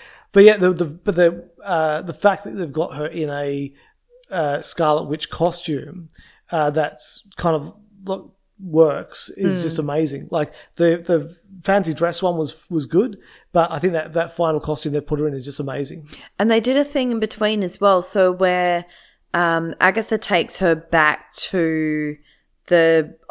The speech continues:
Speaker 2: Ye Olde witches
Speaker 1: Mm.
Speaker 2: and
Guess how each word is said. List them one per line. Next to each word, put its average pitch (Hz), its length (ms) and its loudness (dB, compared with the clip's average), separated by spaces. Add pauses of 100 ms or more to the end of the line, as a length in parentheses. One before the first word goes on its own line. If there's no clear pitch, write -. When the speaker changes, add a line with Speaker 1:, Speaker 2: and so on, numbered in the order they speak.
(140)
Speaker 2:
Ye 165 260 0
Olde 156 360 2
witches - 840 -4
Speaker 1:
Mm. - 20 -20 (460)
Speaker 2:
and 165 720 -2